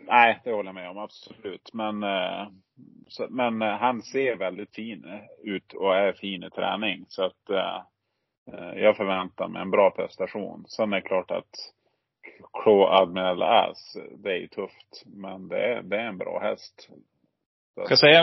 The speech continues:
Speaker 2: säga något roligt här, eh, Andreas?
Speaker 1: Mm.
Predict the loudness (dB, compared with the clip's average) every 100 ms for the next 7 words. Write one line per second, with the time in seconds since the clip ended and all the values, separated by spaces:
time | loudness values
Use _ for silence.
0 | 6 2 2 2 0 0 0 -2 -6 _
1 | _ _ -14 -10 -6 -6 -8 -10 -10 -4
2 | -2 -2 -4 -16 -12 -10